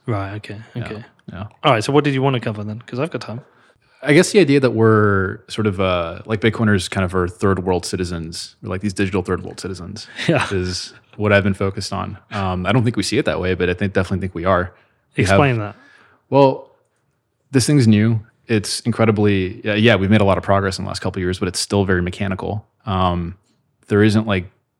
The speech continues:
Speaker 2: great experiences around using it, especially in self-custody. Um, we have our own political and civil sort of strife and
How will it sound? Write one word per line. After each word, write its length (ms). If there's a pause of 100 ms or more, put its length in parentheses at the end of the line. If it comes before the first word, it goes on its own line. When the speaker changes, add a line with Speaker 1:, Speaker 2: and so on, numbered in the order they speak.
(100)
Speaker 2:
great 420
experiences 560
around 260
using 280
it, 220 (140)
especially 380
in 60
self-custody. 640 (420)
Um, 360
we 100
have 160
our 160
own 320 (160)
political 380
and 100
civil 540
sort 180
of 240
strife 520
and 300